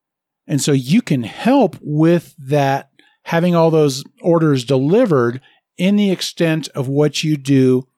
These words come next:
within the delivery that you have ex-, accepted. But outside of that delivery, that's not your responsibility, and that's not part of that customer relationship.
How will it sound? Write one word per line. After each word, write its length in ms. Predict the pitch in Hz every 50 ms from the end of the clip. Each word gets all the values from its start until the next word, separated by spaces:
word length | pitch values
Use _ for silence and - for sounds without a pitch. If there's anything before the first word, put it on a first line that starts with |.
| _ _ _
within 520 | - 143 143 147 139 - 170 160 165 165 160
the 100 | 165 160
delivery 540 | 139 156 143 143 143 139 131 139 135 131
that 180 | 123 123 117 -
you 140 | 143 139 127
have 180 | 113 120 120
ex-, 180 | 117 113 107 104 _ - - -
accepted. 680 | 139 - - - - 143 123 _ _ - 92 - _ _ _ _ _ _ _ _ _ _ _ _
But 160 | - 123 131 - -
outside 920 | 151 180 208 202 - - - - 196 208 240 247 226 202 156 135 127 - _ _
of 500 | - 147 147 151 147 147 147 135 131 - - _
that 400 | - 139 147 151 151 156 123 139
delivery, 800 | 131 147 143 147 190 277 285 214 143 117 107 98 98 98 - _ _ _ _ _ _ _ _ -
that's 240 | 135 139 139 - 165
not 260 | 151 151 160 151 -
your 120 | 180 165
responsibility, 920 | 160 170 160 - - - 160 160 151 - 165 147 160 180 202 196 190 175 156
and 100 | 139 135
that's 220 | 135 135 131 -
not 260 | 151 147 151 - _
part 380 | - - 190 208 208 180 143 - _
of 300 | - 135 156 160 151 131
that 260 | 147 147 151 - _
customer 440 | - - 151 143 - - 147 139 127
relationship. 760 | 127 127 127 120 123 120 110 - - 110 92 - 135 95 -